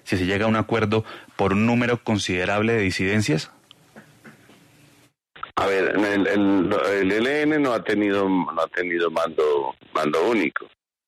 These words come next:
Speaker 2: Eh, pues hay un comando central, así se llama, el cose.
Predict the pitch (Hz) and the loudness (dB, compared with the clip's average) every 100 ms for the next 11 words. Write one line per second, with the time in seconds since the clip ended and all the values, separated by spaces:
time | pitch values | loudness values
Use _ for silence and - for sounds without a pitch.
0 | _ _ - 78 78 76 73 71 73 - | _ _ -2 0 2 0 0 0 0 -2
1 | - _ - 117 92 - - 82 78 90 | -6 _ -6 -4 -2 -4 -2 -2 0 0
2 | 117 113 120 113 110 104 92 - 95 101 | 0 0 0 0 0 0 -2 -2 -2 0
3 | 73 73 85 82 85 78 65 - 117 - | 0 0 0 0 0 0 -2 0 0 0
4 | - | -4